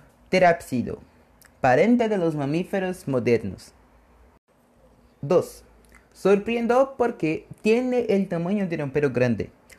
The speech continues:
robusto y un par de caninos de doce centímetros, igual a los tigres diente de sable. Pero los tigres son carnívoros, o sea, necesitan de los caninos.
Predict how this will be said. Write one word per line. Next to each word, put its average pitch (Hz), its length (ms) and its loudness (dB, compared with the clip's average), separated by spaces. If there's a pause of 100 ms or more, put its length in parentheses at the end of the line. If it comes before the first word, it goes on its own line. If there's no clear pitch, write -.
robusto 165 640 0 (300)
y 143 100 -2
un 160 120 0
par 220 260 2
de 254 100 0
caninos 165 560 -6
de 151 120 -4
doce 190 360 -2
centímetros, 165 840 -6 (220)
igual 160 580 2
a 156 100 4
los 151 560 0 (320)
tigres 262 720 0
diente 196 460 2
de 175 100 2
sable. 113 400 -2 (680)
Pero 156 420 4 (160)
los 160 320 0
tigres 254 400 0
son 202 220 0
carnívoros, 196 840 -2 (280)
o 175 160 2
sea, 143 420 0 (240)
necesitan 196 720 -2
de 180 100 0
los 151 160 -2
caninos. 127 640 -8